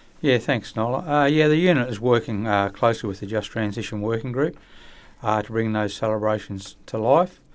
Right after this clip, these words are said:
There's been a lot of, uh, input from stakeholders with support of local businesses like South thirty-two, Synergy and the community who are working with the group. Some people might not know this, but as part of the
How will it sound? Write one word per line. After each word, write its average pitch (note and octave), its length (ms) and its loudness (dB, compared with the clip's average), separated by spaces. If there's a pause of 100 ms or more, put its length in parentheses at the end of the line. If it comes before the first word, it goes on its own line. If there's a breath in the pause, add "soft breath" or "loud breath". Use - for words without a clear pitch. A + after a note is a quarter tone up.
(460 soft breath)
There's A#2+ 140 -2
been D3+ 200 4
a C3 80 2
lot C3 160 6
of, - 500 -2
uh, A2 320 0
input B2+ 400 -6
from A2 200 -14
stakeholders C#3 960 -2
with A2+ 160 -8
support A#2 560 -4
of G#2+ 100 -4
local A#2 300 -2
businesses C3+ 600 -10
like G#2 360 -4
South G#2+ 280 -8
thirty-two, C#3 640 -2 (520 soft breath)
Synergy D3 640 0
and A#2 140 -4
the G#2+ 60 -6
community A#2+ 460 -6
who A2 160 -4
are G2+ 100 2
working G2+ 340 -4
with F#2+ 160 -10
the G2 60 -14
group. A2+ 280 -4 (1000 soft breath)
Some F#3 200 2
people C#3+ 280 4
might B2+ 200 -2
not A#2 220 -4
know A#2+ 180 0
this, F#3 380 -6 (100)
but B2 160 0
as C#3 200 2
part E3 260 2
of B2 120 -2
the G#2+ 340 -2